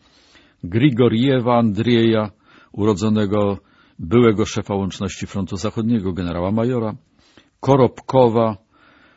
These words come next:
byłego dowódcy czwartej Armii, generała majora, obydwaj oskarżeni o przestępstwa z artykułu osiemdziesiątego. Stalin przebiegł wzrokiem prawnicze formułki i przeczytał uważnie treść oskarżenia.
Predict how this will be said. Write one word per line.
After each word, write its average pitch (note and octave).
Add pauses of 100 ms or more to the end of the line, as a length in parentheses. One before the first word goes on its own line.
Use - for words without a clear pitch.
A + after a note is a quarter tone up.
(160)
byłego G#2+
dowódcy G2+
czwartej G2+
Armii, G2
generała G2
majora, A2+ (640)
obydwaj A#2+
oskarżeni A2+
o G#2+
przestępstwa G#2
z F2+
artykułu G#2
osiemdziesiątego. F#2+ (640)
Stalin D#2 (120)
przebiegł F2
wzrokiem E2
prawnicze D#2
formułki A2+ (380)
i A#2
przeczytał -
uważnie F#2
treść F#2+
oskarżenia. D2+